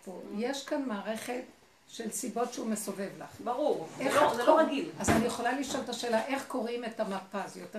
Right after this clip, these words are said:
Speaker 1: נכון, לא מה,
Speaker 2: טוב,
Speaker 1: מה
Speaker 2: נו.
Speaker 1: הוא רוצה.
Speaker 2: אוקיי, איך קוראים את המפה?
Speaker 1: שלח
Speaker 2: זה
Speaker 1: לך סיבות, ואומר,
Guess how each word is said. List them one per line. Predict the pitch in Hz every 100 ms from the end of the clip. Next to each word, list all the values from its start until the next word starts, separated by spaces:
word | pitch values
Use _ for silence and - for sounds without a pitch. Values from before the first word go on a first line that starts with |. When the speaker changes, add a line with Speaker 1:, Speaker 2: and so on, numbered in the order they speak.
| 202
Speaker 1:
נכון, | - 202
לא | 208
מה, | 269
Speaker 2:
טוב, | 214 208 202
Speaker 1:
מה | 220 208
Speaker 2:
נו. |
Speaker 1:
הוא | 202
רוצה. | 202 202 - 254
Speaker 2:
אוקיי, | 214 214 214 196
איך | 202
קוראים | 208 196
את |
המפה? | 180 175 190
Speaker 1:
שלח | 202 240 311
Speaker 2:
זה | 330
Speaker 1:
לך | -
סיבות, | - 233 - 180 185 262 262
ואומר, | 240